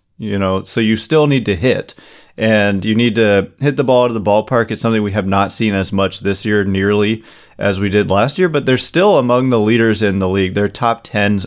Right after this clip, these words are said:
or so in home runs hit overall on the season. The chase rate, yeah, like I said, fourth lowest in Major League Baseball, only twenty-nine point eight percent.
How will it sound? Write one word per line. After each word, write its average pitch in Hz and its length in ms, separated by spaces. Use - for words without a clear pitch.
or 101 120
so 92 420
in 101 160
home 107 340
runs 92 300
hit 95 440
overall 110 500
on 92 180
the 87 60
season. 95 580
The 120 200
chase 160 360
rate, 127 200
yeah, 123 200
like 104 180
I 110 80
said, 90 420
fourth 147 480
lowest 113 600
in 117 180
Major 113 240
League 101 100
Baseball, 98 420
only 104 220
twenty-nine 101 580
point 95 260
eight 95 240
percent. 95 440